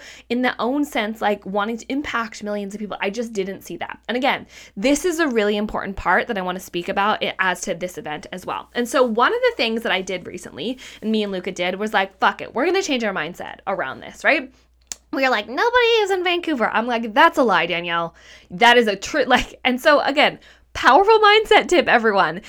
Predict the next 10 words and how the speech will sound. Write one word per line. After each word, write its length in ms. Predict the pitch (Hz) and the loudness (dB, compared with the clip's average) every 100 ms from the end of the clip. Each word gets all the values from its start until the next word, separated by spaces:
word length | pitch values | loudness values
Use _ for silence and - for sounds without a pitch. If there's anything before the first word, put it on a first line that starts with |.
| - - | -10 0
If 160 | 262 | 0
you 160 | 277 339 | 2 2
are 80 | 370 | 0
telling 380 | 294 262 269 233 | 2 2 2 -2
your 80 | |
something, 480 | 220 180 - 131 127 - - - | -4 -6 -6 -10 -10 -18 -18 -12
uh, 80 | - 208 | -12 -2
telling 320 | 233 247 262 | 2 2 2
yourself 300 | 254 247 196 | -2 -2 -4
something, 380 | 190 165 165 | -4 -6 -8